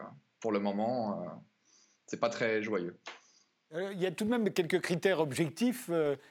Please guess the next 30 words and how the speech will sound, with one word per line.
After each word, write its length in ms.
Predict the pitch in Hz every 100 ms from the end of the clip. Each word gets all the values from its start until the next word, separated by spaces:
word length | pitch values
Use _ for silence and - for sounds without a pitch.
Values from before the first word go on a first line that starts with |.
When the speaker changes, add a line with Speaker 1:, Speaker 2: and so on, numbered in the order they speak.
| _ 147
Speaker 2:
euh, 240 | 156 170 156
il 60 |
y 20 |
a 40 | 170
la 60 |
résistance 500 | 175 180 190 262 247
au 60 | 196
vaccin. 640 | 180 170 - 190 165 147
Euh, 160 | 135 127 - _ _ 147
euh, 520 | 143 143 139 139 147
on 140 | - 160
a 80 | 143
ré-, 300 | 165 - 170
découvert 480 | 123 156 156 170 160
récemment, 600 | 143 135 143 156 214 208
quand 280 | 147 -
on 100 | 143
a 140 | 143 135
su 240 | - 220
qu'il 120 | -
y 20 | 147
avait 400 | 123 135 131 131
un 140 | 131
vaccin, 640 | 123 120 - - 156 202 147
euh, 160 | 123
qui 140 | 110 123
allait 260 | 135 135
peut-être 480 | 131 123 - 139 -
arriver, 580 | 120 120 139 160 208 208
euh, 200 | 165